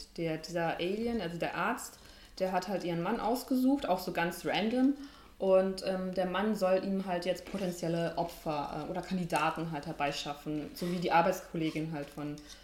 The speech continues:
von der Etzko. Und halt, ähm, der Mann, der ist halt, ähm, da hat er bei, bei auch ein schlechtes Gewissen, weil er sieht, was mit den Menschen passiert danach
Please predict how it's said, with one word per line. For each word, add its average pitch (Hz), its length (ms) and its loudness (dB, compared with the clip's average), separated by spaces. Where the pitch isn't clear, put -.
von 160 120 -4
der 160 100 -2
Etzko. - 380 -6
Und 160 400 -2
halt, 160 400 0
ähm, 165 240 -2
der 160 100 0
Mann, 180 320 2
der 185 160 2
ist 180 180 -4
halt, 170 220 -2
ähm, 165 300 -2
da 170 200 -2
hat 190 120 0
er 185 60 4
bei, 156 200 8
bei 175 120 6
auch 180 80 2
ein 175 60 0
schlechtes - 380 -2
Gewissen, 175 420 0
weil 180 120 4
er 170 100 4
sieht, 233 300 2
was - 140 0
mit 214 120 0
den 214 120 4
Menschen 226 300 0
passiert 233 480 -2
danach 220 380 0